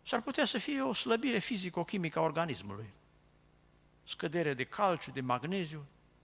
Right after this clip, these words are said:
și, în mod deosebit, femeile, în anumite perioade ciclice ale vieții, să se simtă așa, într-un mod dezolant. Asta se poate rezolva cu un tratament și cu o vorbă bună. S-ar putea să fie o ispită,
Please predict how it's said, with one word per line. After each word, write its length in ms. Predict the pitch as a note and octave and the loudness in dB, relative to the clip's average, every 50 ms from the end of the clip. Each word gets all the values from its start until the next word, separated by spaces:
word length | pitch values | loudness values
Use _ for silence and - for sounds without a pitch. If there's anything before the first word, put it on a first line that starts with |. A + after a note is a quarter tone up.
| _ _ _ _ _ _ _ _ _ | _ _ _ _ _ _ _ _ _
și, 100 | - - | -14 -6
în 60 | - | -4
mod 100 | F#3+ F3+ | -2 -2
deosebit, 400 | C#3+ C#3+ C3+ - D3 C#3 D#3 - | 0 0 -2 -2 -2 -2 -4 -4
femeile, 600 | - - A#2 A2+ B2 F3 F#3 E3 C#3 C#3 C3 C3+ D#3 | -4 -4 -2 -2 0 0 0 0 -2 -4 -6 -8 -6
în 80 | F3 E3 | -4 -2
anumite 340 | C#3+ D3 D3+ D3 - - A#2+ | -2 0 -2 -2 -4 -6 -6
perioade 320 | - - C#3+ D3 C#3+ C#3 | -2 0 0 0 0 0
ciclice 420 | - - - D3+ C#3 C3+ - - | -2 -2 -2 0 0 -2 -2 -2
ale 140 | A#2+ A#2+ B2 | -2 -2 -2
vieții, 320 | B2+ D3 G3 F#3+ - G3+ E3+ | -2 -2 -2 -2 -2 -2 -2
să 260 | - - F#3+ F#3 F3+ - - - - - - - - - - - - - | -2 0 0 0 -2 -4 -12 -20 -20 -20 -20 -20 -20 -20 -20 -20 -20 -12
se 160 | - - - | -8 -6 -2
simtă 340 | D3 - - E3+ C#3 - C#3 | -2 -2 -2 -2 -2 -2 -2
așa, 200 | C3+ - E3+ D#3 | -2 0 0 0
într-un 260 | C#3 B2+ - A#2+ C3 | 0 -2 -4 -4 -4
mod 160 | D3 D3+ A#2+ G#2 G2 | -4 -4 -4 -4 -2
dezolant. 800 | C3 C#3+ A#2+ A2+ D#3 D#3+ D#3+ D#3+ C#3+ A#2 G2+ G2+ - - - - - - - - - - - - - - - _ - - - - - - - - - _ _ _ _ _ - | -2 -2 0 2 2 2 4 4 4 4 2 -2 -10 -14 -18 -18 -20 -20 -20 -20 -20 -20 -20 -20 -20 -20 -20 _ -20 -20 -20 -20 -20 -20 -20 -20 -20 _ _ _ _ _ -8
Asta 580 | - A#3 G3 - - A#3+ A#3 A#3+ A#3+ - - - - - - - _ _ _ | -4 -2 -2 2 4 4 4 2 0 -6 -18 -20 -20 -20 -20 -20 _ _ _
se 160 | - - - F#3 | -14 -12 -10 -6
poate 220 | - F#3+ F#3 - | -4 -4 -2 0
rezolva 380 | F#3+ F#3 F3 F#3 F3+ F3 G3 F#3 | 0 2 2 4 4 6 4 4
cu 140 | - - | 4 0
un 60 | F#3+ F#3 | -2 0
tratament 460 | F#3 F#3 F#3 - F#3 F#3 F#3+ F#3+ F3 | 2 2 2 4 4 4 4 2 0
și 80 | - | -2
cu 60 | - F3 | -4 -2
o 40 | |
vorbă 300 | E3+ F3 F3+ E3+ E3+ F3+ | 0 0 0 2 2 0
bună. 300 | F3+ F#3 E3 A#2 F#2+ F#2+ - - - - - - - - - - - - - - - - - - - - - - | 0 0 -2 -4 -4 -6 -14 -20 -20 -20 -20 -20 -20 -20 -20 -20 -20 -20 -20 -20 -20 -20 -20 -20 -20 -20 -20 -8
S-ar 180 | - - B2 A#2 | -2 0 0 0
putea 220 | C3+ C#3+ F3+ F#3+ | 2 4 4 6
să 120 | - - | 6 4
fie 180 | F#3+ - A#3+ B3+ | 2 2 4 4
o 80 | B3+ C4 | 4 4
ispită, 520 | A3 - - - - F#4+ - - - - | 4 0 0 0 -2 -2 -2 -4 -8 -14